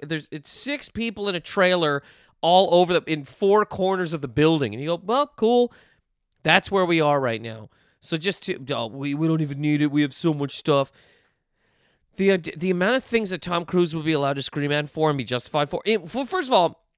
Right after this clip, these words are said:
like I said, most times in my eyes, when it's, when it's an actor and when somebody records it, good God, I don't understand why nobody gets mad at the person recording it. Who are these people? Why do you not look at, why are you recording that?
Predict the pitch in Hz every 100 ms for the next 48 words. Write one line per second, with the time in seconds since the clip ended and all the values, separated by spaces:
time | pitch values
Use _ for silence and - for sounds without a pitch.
0 | _ _ 202 220 190 180 165 123 143 185
1 | 240 - 214 214 185 170 165 180 185 214
2 | 196 151 147 143 151 143 160 139 156 -
3 | 196 190 147 143 147 - 202 208 220 226
4 | 220 175 160 - 156 156 127 107 101 -
5 | _ _ _ _ 170 196 202 147 - 254
6 | 277 185 120 139 135 175 202 196 - 170
7 | 147 123 117 _ _ 147 151 165 175 160
8 | 165 147 139 143 131 151 147 135 127 -
9 | 131 120 104 - 226 277 220 - - 190
10 | 196 110 107 - _ - 147 185 240 240
11 | 220 180 185 127 170 - 127 123 - _
12 | _ _ 127 165 247 302 277 277 277 -
13 | 175 262 330 165 117 101 98